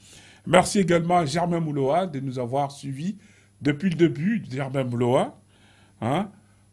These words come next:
pour avoir suivi, soutenu l'équipe nationale de la R D C. Toi qui m'appelles tout le temps quand il y a un match de football, Germain, en tout cas, merci et bravo pour ce soutien de l'équipe nationale de la R D C. On n'oublie pas.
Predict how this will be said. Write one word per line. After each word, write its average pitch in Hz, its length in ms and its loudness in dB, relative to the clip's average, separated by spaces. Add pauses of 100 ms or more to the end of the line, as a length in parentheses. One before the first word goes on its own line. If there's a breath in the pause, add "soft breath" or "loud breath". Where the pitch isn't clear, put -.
pour 139 360 -4
avoir 147 260 0
suivi, 165 440 -4
soutenu 190 460 0
l'équipe 175 260 -2
nationale 151 320 -2
de 147 40 -2
la 143 100 -2
R 131 80 -6
D 131 100 -8
C. 185 300 -2 (480 loud breath)
Toi 196 140 2
qui 190 160 -6
m'appelles 165 380 -2
tout - 200 -2
le - 80 -6
temps 208 160 0
quand 175 300 -6
il - 40 -4
y - 20 -2
a 151 40 -4
un - 20 -4
match 139 200 -4
de 120 100 -6
football, 123 500 -4
Germain, 139 480 -4 (420 loud breath)
en 123 120 -6
tout 139 160 -10
cas, 151 180 2
merci 147 460 -2
et 156 60 2
bravo 156 540 0 (300 loud breath)
pour 165 180 -6
ce 147 140 -4
soutien 160 400 -6
de 135 100 -4
l'équipe 131 240 -6
nationale 131 380 -4
de 139 60 0
la 135 100 0
R 135 80 -2
D 175 120 -6
C. 160 280 -4 (400 loud breath)
On 156 100 2
n'oublie 143 300 -2
pas. 117 300 -6